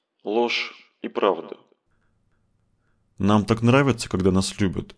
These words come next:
что мы постоянно слегка забегаем вперед.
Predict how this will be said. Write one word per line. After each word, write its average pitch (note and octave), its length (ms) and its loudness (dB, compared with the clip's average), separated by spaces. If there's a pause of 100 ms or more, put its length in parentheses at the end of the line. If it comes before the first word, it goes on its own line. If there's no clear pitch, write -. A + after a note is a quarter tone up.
что - 180 -2
мы D3 60 4
постоянно A2+ 500 0
слегка G2+ 340 -2
забегаем F2+ 560 0
вперед. F2 540 -4